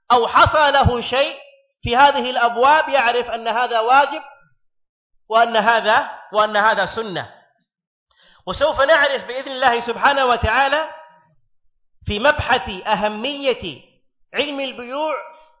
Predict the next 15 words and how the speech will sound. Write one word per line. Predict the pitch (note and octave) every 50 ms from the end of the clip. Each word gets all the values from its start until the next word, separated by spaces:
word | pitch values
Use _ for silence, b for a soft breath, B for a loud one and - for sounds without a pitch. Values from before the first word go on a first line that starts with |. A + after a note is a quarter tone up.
| _ -
قول | B3+ C4+ C#4 C4+ C4
عمر | A#3+ A3+ D4 D#4 D4+ C4+ G#3 D#3+ - - - - - - _ _ _ _ -
بن | A3+ - A3
الخطاب | A3+ G#3 - A3+ A#3 - - C4+ D4 D4 C4 G3 - - -
رضي | B3 C4+ C4+ B3+ B3
الله | B3 A#3 B3+ C4 A#3 A3+ A#3
تعالى | A#3+ A#3 A3+ A#3+ C4+ C4 B3+
عنه | A3+ B3+ C4+ C4+ A#3+
وأرضاه | A#3+ A#3+ A#3 A3+ A3 G#3 B3 C4+ A#3+ F#3 - F3 - - B B B B B B B -
الذي | G3+ G#3+ A3
قد | G#3 A#3+ A#3 A#3
رواه | A3+ A#3 A#3+ C4+ C4+ B3
الترمذي | A#3+ - - B3 A#3 A#3 A#3 A3+ C#4 C#4 C4+ B3+ G#3+
في | A3 A#3+
جامعه | A3+ G3 A#3 A#3 A#3+ C4+ C#4+ C4+ D4+ F4